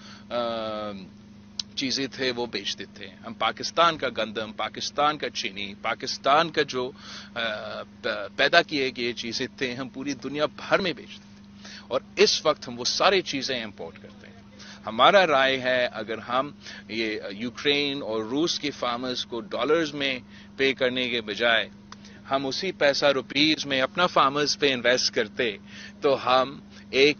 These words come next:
बार फिर, अ, ज़राअत को भी मक्स-, म-, मजबूत कर सकते हैं, हमारा जो किसान है, उनको मदद कर सकते हैं, एक्सपोर्ट्स में इजाफा कर सकते हैं और पाकिस्तान की मईशत को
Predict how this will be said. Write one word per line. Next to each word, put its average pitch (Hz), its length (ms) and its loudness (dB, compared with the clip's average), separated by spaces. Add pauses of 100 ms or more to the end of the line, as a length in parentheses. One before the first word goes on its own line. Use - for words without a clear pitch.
(120)
बार 127 220 6
फिर, 151 400 2 (460)
अ, 107 500 2
ज़राअत 117 440 4
को 180 80 -4
भी 170 120 -4
मक्स-, 156 280 -6
म-, 131 320 -8
मजबूत 131 340 -8
कर 143 120 -2
सकते 135 420 -4
हैं, 131 360 -8
हमारा 117 440 0
जो 117 160 -6
किसान 131 460 0
है, 160 120 -2
उनको 160 160 -6
मदद 139 300 -4
कर 135 160 -2
सकते 135 420 -6
हैं, 123 420 -6
एक्सपोर्ट्स 170 480 -2
में 160 120 -4
इजाफा 131 360 0
कर 127 160 -4
सकते 120 300 -8
हैं 127 80 -2
और - 60 -10
पाकिस्तान 117 520 -2
की 110 120 -8
मईशत 104 440 -8
को - 160 -12